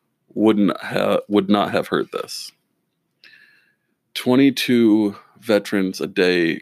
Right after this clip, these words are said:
commit suicide. The mental health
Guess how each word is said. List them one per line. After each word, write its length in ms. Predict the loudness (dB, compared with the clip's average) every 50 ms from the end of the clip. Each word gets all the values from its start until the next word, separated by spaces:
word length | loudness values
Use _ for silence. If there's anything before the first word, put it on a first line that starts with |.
| -12
commit 420 | -14 -10 -8 -6 -6 -6 -8 -10 -14 _
suicide. 640 | -18 -10 -6 -4 -4 -4 -6 -8 -10 -10 -10 -12 -14 _ _ _ _ _ _ _ _ _ _ _ _ _ _ _ _ _ _ _ _ _ _ _ _ _ _ _ _ _ _ _ _ _ _ _ _ _ _ _ _ _ _ _ _ _ _ _ _ _ _ _ _ _ -20 -20 -20 -20 -20 -20 _ _ _ _ _ _ _ _ _ _ _ _ _ _ _ _ _
The 160 | -2 0 0
mental 520 | 2 2 2 2 0 0 0 -2 -2 -2
health 760 | 0 0 0 2 2 2 2 0 -2 -6 -12 -16 -16 -18 -20